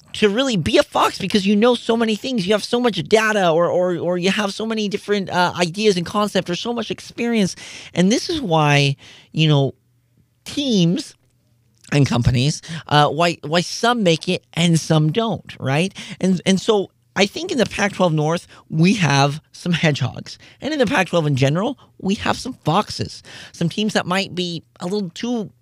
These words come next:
good. They know a little too much or have a little bit too much tradition or, or hold to too many things so tightly that they can't think about it and make it more simple. So, and, and, and, and I will announce this,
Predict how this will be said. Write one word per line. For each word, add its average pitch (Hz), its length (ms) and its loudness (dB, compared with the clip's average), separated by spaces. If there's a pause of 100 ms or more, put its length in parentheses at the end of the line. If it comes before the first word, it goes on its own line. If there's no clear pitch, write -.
(180)
good. 220 340 6
They 185 160 0
know 220 180 0
a - 20 0
little 226 200 -4
too 233 220 -10
much 226 360 -2
or 165 80 -2
have 185 180 -2
a - 20 -10
little 233 180 -10
bit 262 140 -8
too - 100 -10
much 226 200 -6
tradition 196 520 -4 (320)
or, 196 240 4
or 190 160 2
hold 226 380 0
to 185 100 -14
too 233 180 -10
many 233 200 -2
things 240 600 -4 (380)
so 233 320 2
tightly 180 560 -2
that 156 160 2
they 175 80 0
can't - 640 -4 (280)
think 208 260 -2
about 185 380 4
it 180 180 -2
and 156 180 0
make 160 220 -4
it 165 100 -8
more 131 220 -2
simple. 131 480 -4 (380)
So, 196 340 2 (100)
and, 180 300 4
and, 190 180 0
and, 196 160 0
and 208 180 2
I 214 140 4
will 190 220 4
announce 170 380 2
this, 139 320 0